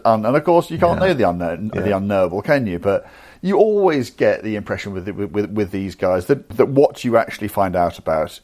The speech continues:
Speaker 1: is so utterly different and far removed from what the, the real whole truth is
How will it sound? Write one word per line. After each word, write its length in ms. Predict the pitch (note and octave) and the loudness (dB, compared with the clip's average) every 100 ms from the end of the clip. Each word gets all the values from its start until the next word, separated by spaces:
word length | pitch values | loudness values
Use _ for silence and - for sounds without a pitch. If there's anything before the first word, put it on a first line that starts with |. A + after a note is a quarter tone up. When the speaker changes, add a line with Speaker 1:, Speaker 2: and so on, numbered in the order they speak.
| _ - | _ -2
Speaker 1:
is 200 | A2+ - | -2 -4
so 600 | - - D#3+ C3 A#2+ A#2 - _ _ _ | -12 0 4 4 2 -4 -14 _ _ _
utterly 540 | C#3 C#3+ C#3+ B2+ A#2 A2 | 2 2 0 -8 -6 -4
different 640 | A#2 G#2 - A#1 - - - | -2 -4 -6 -14 -14 -18 -8
and 140 | G#2+ G#2 | -8 -2
far 300 | - G#2 F#2+ | 2 4 2
removed 560 | F#2+ G2 G2 D#2 C#2+ - | 0 -2 -4 -4 -10 -16
from 440 | - - G#2 G2 | -14 -4 -2 0
what 220 | G2+ - | -2 -2
the, 80 | E2 _ _ _ _ | -12 _ _ _ _
the 140 | - A2+ | -6 -2
real 420 | G#2 A#2+ G#2 F2+ | 2 2 2 0
whole 440 | - B2+ A2 F#2+ | 0 2 4 2
truth 360 | F2+ A2 G#2+ - | -4 -4 -4 -4
is 300 | - - | -12 -12